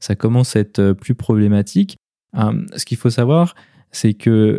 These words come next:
euh, la panne qui est fréquemment entraînée et discutée et pour laquelle on prépare quand même beaucoup de choses, c'est la panne à moteur, euh, sur, euh, la piste, donc, euh, au-delà de la vitesse de décision, la vitesse, euh, qu'on appelle fréquemment, euh, V un. Mais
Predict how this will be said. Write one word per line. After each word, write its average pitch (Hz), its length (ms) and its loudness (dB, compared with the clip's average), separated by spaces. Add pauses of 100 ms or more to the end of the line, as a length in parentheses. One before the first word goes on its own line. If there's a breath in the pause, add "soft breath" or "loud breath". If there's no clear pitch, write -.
euh, 101 260 2
la 98 200 0
panne 139 260 0
qui - 160 -2
est 101 60 0
fréquemment 110 480 0
entraînée 120 580 2
et 110 60 2
discutée 107 600 0
et 113 60 2
pour 101 160 -4
laquelle 98 320 -2
on 101 100 0
prépare 104 580 -2
quand 113 100 -4
même 110 160 0
beaucoup 110 220 0
de - 40 -16
choses, 151 220 0
c'est 110 120 0
la 101 120 2
panne 117 340 0 (300)
à 98 220 0
moteur, 104 540 0
euh, 107 420 -2
sur, 131 520 0
euh, 110 340 0
la 98 120 2
piste, - 460 -2
donc, 101 420 0
euh, 95 200 0 (260)
au-delà 117 300 2
de 110 40 0
la 101 120 2
vitesse 101 320 0
de 98 100 2
décision, 104 460 0
la 120 120 2
vitesse, 95 460 -4
euh, 92 160 -2 (240)
qu'on 101 100 2
appelle 95 380 0
fréquemment, 98 560 0
euh, 90 40 0 (280)
V 98 260 2
un. 165 280 2 (420)
Mais 110 240 2